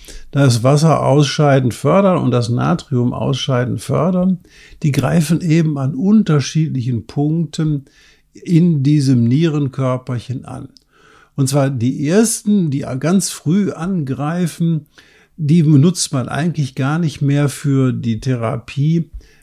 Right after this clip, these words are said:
äh, im Bereich des Hypertonus, sondern die hat man früher dafür benutzt. Das waren die Carboanhydrasehämmer, vergiss es wieder. Aber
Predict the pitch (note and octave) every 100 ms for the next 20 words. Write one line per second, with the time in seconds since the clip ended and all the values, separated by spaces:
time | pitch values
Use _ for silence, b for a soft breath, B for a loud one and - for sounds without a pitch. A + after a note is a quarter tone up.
0 | b E3 C3 A#2+ E3 C#3 B2 A2+ B2+ A#2
1 | B2 G#2 - C#3 C3 A2 - A#2+ F#3+ G#3+
2 | E3+ - C3 C3 - - - - F#3 G3
3 | E3 D3 E3 D3+ C3+ D3 - - - A#2+
4 | - D3+ D3 B2 G#2+ - D3 D#3+ B2+ C3+
5 | B2 C3+ C3 A#2+ A2+ C3+ D#3 D3 B2 D#3+
6 | D3+ B2+ C3 G#2 D3+ E3 - D#3 D#3 D3
7 | B2 D3+ F3+ G#3